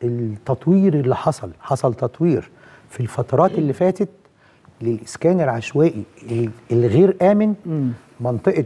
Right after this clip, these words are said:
Speaker 1: السكاكيني، منطقة الحطابة، مشروع ماسبيرو الهايل. ده يعني
Speaker 2: حلو.
Speaker 1: أنا
Speaker 2: إحنا
Speaker 1: شايف إن مشروع م-، م-، ماسبيرو ده حاجة عظيمة جدًا.
Speaker 2: عظيم.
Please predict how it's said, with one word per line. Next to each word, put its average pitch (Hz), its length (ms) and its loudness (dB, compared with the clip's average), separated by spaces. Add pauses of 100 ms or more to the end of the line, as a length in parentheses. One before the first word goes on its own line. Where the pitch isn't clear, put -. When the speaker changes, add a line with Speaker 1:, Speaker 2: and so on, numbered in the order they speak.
(160)
Speaker 1:
السكاكيني، 202 760 2 (400)
منطقة 117 460 0
الحطابة، 185 760 2 (420)
مشروع 156 380 -2
ماسبيرو 131 760 2
الهايل. 120 680 2 (840)
ده 131 260 -4 (120)
يعني 113 460 -2 (100)
Speaker 2:
حلو. 165 220 0 (220)
Speaker 1:
أنا 123 140 -2
Speaker 2:
إحنا - 260 -6
Speaker 1:
شايف 196 220 4
إن 175 120 2
مشروع 170 340 0
م-، 147 40 -6
م-، 120 640 -8
ماسبيرو 170 340 0
ده 202 180 2
حاجة 180 280 -2
عظيمة 143 460 2
جدًا. 160 100 4
Speaker 2:
عظيم. 165 320 0